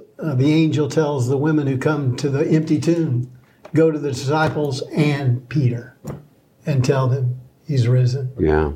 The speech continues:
Speaker 1: And I think that he said that specifically because of this section of the scriptures. He specifically said,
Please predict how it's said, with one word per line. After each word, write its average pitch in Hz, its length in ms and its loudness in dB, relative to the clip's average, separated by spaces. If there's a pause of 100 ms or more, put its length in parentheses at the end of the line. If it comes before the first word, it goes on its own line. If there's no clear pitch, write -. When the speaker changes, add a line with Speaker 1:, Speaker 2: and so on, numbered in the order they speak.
Speaker 1:
And 160 140 2
I 160 80 4
think 160 260 2
that 147 140 0
he 147 400 0 (340)
said 165 400 0
that 147 280 -2
specifically 139 720 -2 (180)
because 139 300 0
of 127 100 2
this 131 200 2
section 139 320 -4
of 123 60 -2
the 120 80 0
scriptures. 127 680 -8 (800)
He 139 280 2
specifically 139 720 0
said, 139 480 0